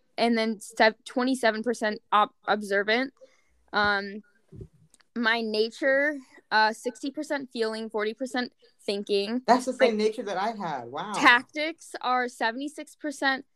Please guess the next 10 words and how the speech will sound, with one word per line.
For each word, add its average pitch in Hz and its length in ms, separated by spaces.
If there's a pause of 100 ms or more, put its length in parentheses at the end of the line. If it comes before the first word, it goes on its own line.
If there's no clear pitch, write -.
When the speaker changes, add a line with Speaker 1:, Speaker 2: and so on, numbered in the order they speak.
(340)
Speaker 1:
uh, 214 340
or 233 140 (420)
twenty-four 277 760
percent 226 420
judging 202 600
and 202 320 (200)
seventy-six 233 580
percent, 220 420
like, 190 220
perspective. 233 720